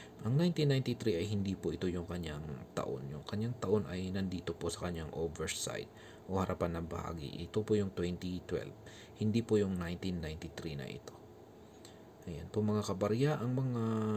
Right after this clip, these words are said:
nakaukit na detalye. Maliban po pala dito ay meron din po siyang disenyo na nagkurba-kurbada sa kanyang gilid. Parang dito na rin po sa kanyang harapan ng bahagi. Pareho din po siya. May kurba-kurbadang linya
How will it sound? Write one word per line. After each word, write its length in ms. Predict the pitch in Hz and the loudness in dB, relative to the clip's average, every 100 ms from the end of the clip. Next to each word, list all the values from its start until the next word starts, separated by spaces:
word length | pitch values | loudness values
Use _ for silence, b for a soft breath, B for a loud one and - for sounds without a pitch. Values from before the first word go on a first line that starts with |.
| 104 104 | 2 2
nakaukit 480 | 98 85 95 - - | 2 2 2 0 0
na 160 | 98 | 0
detalye. 560 | 92 - 87 101 151 147 - - B B B B - | 0 -2 -2 2 4 2 -4 -20 B B B B 4
Maliban 320 | 143 143 143 | 6 8 6
po 160 | 139 135 | 4 4
pala 240 | 117 110 | 6 6
dito 320 | 101 - 110 | 4 8 6
ay 240 | 85 95 101 | 8 4 4
meron 320 | 101 104 104 | 6 6 4
din 160 | 98 | 2
po 160 | 98 98 | -2 -4
siyang 240 | - 90 | 0 0
disenyo 560 | 95 92 - 113 151 151 | 2 2 2 4 4 2
na 400 | 113 92 87 85 85 | 2 0 -4 -4 -2
nagkurba-kurbada 960 | 98 - 147 143 156 151 117 107 90 | -2 4 6 6 4 4 4 4 4
sa 240 | 90 - 90 | 0 0 -2
kanyang 160 | 85 80 | -2 -4
gilid. 240 | 65 62 - - B B B B B B - | -6 -8 -8 -12 B B B B B B -8
Parang 320 | - 127 135 120 | 0 4 4 6
dito 240 | 113 113 | 4 4
na 80 | 104 | 4
rin 160 | 98 | 2
po 160 | 92 95 | 0 -2
sa 80 | - | -4
kanyang 480 | - 87 85 80 80 | -4 -4 -2 -4 -4
harapan 420 | 90 85 82 82 | -2 -2 -2 -2
ng 80 | 85 | -4
bahagi. 440 | - - 80 - - | -6 -6 -6 -8 -6
Pareho 320 | - 101 104 | -4 0 0
din 160 | 101 92 | 0 -4
po 240 | - 92 | -4 -6
siya. 160 | - - - B B B B B - | -6 -8 -12 B B B B B -4
May 160 | 104 110 | -2 2
kurba-kurbadang 1400 | 117 110 107 107 104 95 90 90 90 98 107 120 127 123 | 2 4 2 2 0 2 2 0 0 0 2 0 0 0
linya 480 | 98 104 98 98 | 2 2 2 2